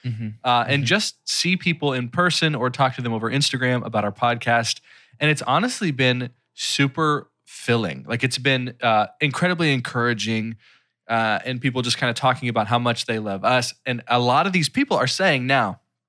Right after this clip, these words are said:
Speaker 2: and they'll tell me this because they recognize how much we love this franchise. They'll say,
Speaker 1: Mm-hmm.
Speaker 2: "But I haven't gotten to the point yet to where I can do Fast Nine." I even had a friend say,
Speaker 1: Oh,
Speaker 2: "They're
Speaker 1: jump
Speaker 2: just gonna
Speaker 1: in.
Speaker 2: wait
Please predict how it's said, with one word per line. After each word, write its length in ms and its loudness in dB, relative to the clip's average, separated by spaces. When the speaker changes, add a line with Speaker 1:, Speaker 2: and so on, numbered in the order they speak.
Speaker 2:
and 120 2
they'll 120 4
tell 240 0
me 100 4
this 240 -4
because 300 -2
they 260 2
recognize 580 0
how 160 2
much 260 0
we 140 2
love 380 2
this 180 0
franchise. 560 -2
They'll 140 -2
say, 160 0
Speaker 1:
Mm-hmm. 100 0
Speaker 2:
"But 100 0
I 120 2
haven't 480 0
gotten 300 0
to 100 -12
the 100 -12
point 360 -8
yet 340 -2
to 100 0
where 160 4
I 120 2
can 280 -4
do 400 2
Fast 300 0
Nine." 200 -2
I 60 0
even 140 0
had 100 2
a 40 -2
friend 320 -2
say, 400 2
Speaker 1:
Oh, 80 -6
Speaker 2:
"They're 140 2
Speaker 1:
jump 40 2
Speaker 2:
just 120 2
gonna 200 2
Speaker 1:
in. 100 0
Speaker 2:
wait 360 0